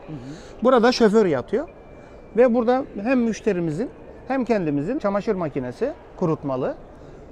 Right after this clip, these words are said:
Speaker 2: banyo, tuvalet hepsi mevcut. Şu bölüm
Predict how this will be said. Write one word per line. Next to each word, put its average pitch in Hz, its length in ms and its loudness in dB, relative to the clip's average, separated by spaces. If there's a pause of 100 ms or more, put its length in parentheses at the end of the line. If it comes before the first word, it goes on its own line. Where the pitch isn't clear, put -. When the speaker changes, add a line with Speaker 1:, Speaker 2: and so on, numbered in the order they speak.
(160)
Speaker 2:
banyo, 220 500 2 (500)
tuvalet 185 400 2 (540)
hepsi 233 280 -2
mevcut. 185 340 0 (540)
Şu 254 220 2
bölüm 254 260 4